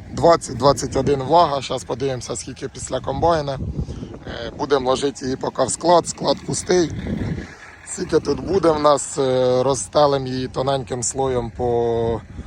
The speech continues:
е, складу. І, е, соответственно,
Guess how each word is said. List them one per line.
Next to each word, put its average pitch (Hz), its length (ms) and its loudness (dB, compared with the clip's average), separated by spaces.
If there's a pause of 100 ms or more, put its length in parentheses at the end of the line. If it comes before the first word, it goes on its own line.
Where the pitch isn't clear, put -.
(260)
е, 117 280 -2
складу. 151 600 4 (440)
І, 147 380 0 (1000)
е, 120 380 -2
соответственно, 120 1400 0